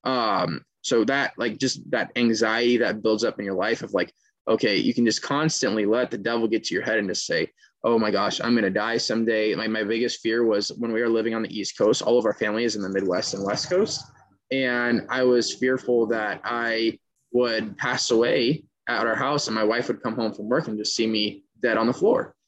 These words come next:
And, you know, and it's horrible to even say and to even think about, but that was the fear that I was dealing with. And it was a matter of, like,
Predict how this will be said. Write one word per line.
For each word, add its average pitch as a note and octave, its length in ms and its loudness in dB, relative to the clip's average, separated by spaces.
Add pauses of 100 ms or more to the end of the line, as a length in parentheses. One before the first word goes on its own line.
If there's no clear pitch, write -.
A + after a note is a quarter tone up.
(180)
And, C3 100 0
you C3 80 2
know, B2+ 60 0
and B2+ 240 0
it's B2+ 100 -2
horrible D3+ 260 2
to B2+ 40 4
even A2 320 2
say B2 300 -4
and B2 100 2
to G#2 60 0
even G2+ 240 -4
think D3+ 180 -2
about, A2 220 0
but A#2 100 -2
that B2+ 140 -2
was A#2+ 140 0
the G#2+ 220 -8
fear C#3 160 2
that G#2+ 140 2
I G#2 80 0
was G2+ 160 0
dealing A#2+ 260 0
with. F#2+ 220 -2
And A2+ 80 -4
it G#2+ 60 2
was A2+ 160 2
a A2+ 40 -2
matter A2+ 300 0
of, G2+ 120 -2
like, G#2 240 -2